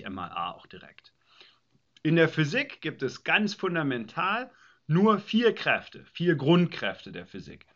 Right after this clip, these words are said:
Das ist zum einen die Gravitation oder Schwerkraft. Die haben wir schon kennengelernt in der Form M mal G. Wir werden in der nächsten Vorlesung sehen, dass es da auch eine allgemeinere Formulierung gibt.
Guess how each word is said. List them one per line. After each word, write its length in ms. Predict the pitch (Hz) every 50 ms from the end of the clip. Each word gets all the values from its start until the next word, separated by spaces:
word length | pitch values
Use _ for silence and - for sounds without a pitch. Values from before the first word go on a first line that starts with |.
| _ _ _ _ _ _ _ _ _ _ -
Das 180 | 147 139 139
ist 160 | 165 160 160 -
zum 260 | - 135 120 113 -
einen 520 | 113 123 139 170 208 233 269 294 269 - - - _ _ _ _ _ _ _ _ _ - - - - -
die 120 | 123 123
Gravitation 840 | 131 135 147 160 160 175 170 175 147 135 - - 147 151 160 160 151
oder 300 | 123 107 98 123 110 98
Schwerkraft. 680 | - - 151 175 202 208 - - 254 277 - - - - - - - - - _
Die 100 | 156 165
haben 140 | 175 190 196
wir 80 | 196 196
schon 240 | - - 170 156 -
kennengelernt 800 | - 175 190 202 202 196 185 175 160 156 156 165 170 170 - - - - - - - - _ _
in 160 | 151 151 156
der 140 | 151 143 -
Form 340 | - 151 151 151 151 143 - 156
M 140 | 156 156
mal 220 | 151 139 123 113 107
G. 440 | 98 120 123 139 175 226 269 247 185
Wir 160 | 156 160 139
werden 260 | 139 151 151 151 156
in 100 | 147 135
der 140 | 131 117 107
nächsten 460 | 110 117 139 180 196 - - 196 175
Vorlesung 460 | - 175 165 151 156 151 135 143 139 123
sehen, 180 | 139 139 135
dass 160 | 127 120 107
es 140 | 123 113 -
da 100 | 123 110
auch 80 | - -
eine 240 | 101 104 - - -
allgemeinere 640 | 117 151 165 175 170 156 147 147 151 147 139 139
Formulierung 600 | 143 143 131 123 120 107 107 110 110 98 101 101
gibt. 300 | 98 - - _ -